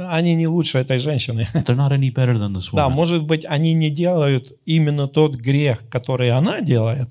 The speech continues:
Speaker 2: Yes, maybe they don't do the specific sin that she was doing.
Speaker 1: Но у каждого из них был какой-то свой грех.
Speaker 2: But all of them had their own sin of some
Speaker 1: И
Speaker 2: sort.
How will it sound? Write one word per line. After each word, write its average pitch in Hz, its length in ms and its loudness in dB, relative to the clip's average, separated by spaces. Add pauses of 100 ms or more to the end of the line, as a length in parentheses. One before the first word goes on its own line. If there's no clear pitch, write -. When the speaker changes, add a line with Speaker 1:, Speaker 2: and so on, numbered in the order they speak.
Speaker 2:
Yes, 135 260 0
maybe 143 240 0
they 127 140 2
don't 120 180 0
do 131 180 2
the 107 120 0
specific 113 540 -2
sin 127 260 0
that 101 80 -2
she 160 180 -2
was 127 180 0
doing. 82 320 -6
Speaker 1:
Но 160 220 2
у 196 80 -2
каждого 262 340 -2
из 226 120 -2
них 196 160 0
был 147 160 0
какой-то 139 360 -2
свой 131 300 0
грех. 107 280 0 (140)
Speaker 2:
But 107 100 0
all 143 220 2
of 127 40 0
them 123 100 0 (100)
had 120 120 2
their 113 160 2
own 107 180 2
sin 104 340 -2
of - 40 0
some 92 240 -4
Speaker 1:
И - 100 -8
Speaker 2:
sort. 95 120 2